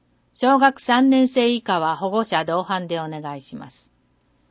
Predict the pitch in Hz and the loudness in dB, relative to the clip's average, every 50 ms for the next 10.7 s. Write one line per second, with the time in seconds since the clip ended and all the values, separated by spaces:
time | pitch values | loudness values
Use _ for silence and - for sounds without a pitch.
0 | _ _ _ - 202 240 254 277 285 277 294 285 285 285 285 262 269 269 262 262 | _ _ _ -2 4 6 6 6 6 6 4 4 4 6 4 4 4 4 4 4
1 | 254 254 254 254 - 196 180 175 170 - - 208 220 247 262 262 262 262 254 262 | 4 2 0 0 0 -4 -4 -4 -6 -4 -2 2 4 4 4 4 4 2 2 2
2 | 247 240 220 190 - - 180 175 170 170 170 202 220 220 202 175 - _ _ 160 | 2 2 2 -2 -4 -8 -8 -4 -2 0 0 0 0 0 0 -2 -2 _ _ -6
3 | 156 151 151 135 - - - 175 165 156 156 147 147 143 139 - - _ _ _ | -6 -6 -8 -10 -14 -12 -10 -8 -8 -8 -8 -10 -10 -10 -12 -16 -20 _ _ _
4 | _ _ _ _ _ _ _ _ _ _ _ _ _ _ _ _ 269 269 277 285 | _ _ _ _ _ _ _ _ _ _ _ _ _ _ _ _ 4 4 6 6
5 | 277 277 269 254 247 240 240 226 233 247 269 247 - - 240 240 240 240 220 220 | 6 6 6 6 6 4 4 4 2 2 0 0 0 0 2 2 4 2 2 0
6 | 226 226 220 214 214 214 208 185 208 233 220 190 160 170 156 160 165 170 170 156 | -2 -2 -2 0 0 -2 -2 -2 -2 -2 -2 -2 -2 -4 -6 -6 -6 -8 -8 -10
7 | 139 - _ _ _ _ _ _ _ _ - - 240 262 262 254 254 247 233 214 | -10 -12 _ _ _ _ _ _ _ _ -2 2 4 4 4 4 4 2 2 2
8 | 180 165 160 160 165 180 196 190 - 277 254 226 185 170 175 190 214 220 214 214 | 2 0 0 -2 -2 -4 -8 -4 0 0 0 0 0 -2 -4 -4 -4 -4 -4 -6
9 | 190 - - 175 165 147 135 131 - - _ _ _ _ _ _ - 190 196 196 | -6 -6 -6 -8 -8 -8 -8 -10 -12 -18 _ _ _ _ _ _ 0 0 0 0
10 | 185 196 175 156 135 - 151 151 147 135 131 - - _ | 0 -2 -4 -4 -6 -10 -14 -18 -18 -18 -20 -20 -20 _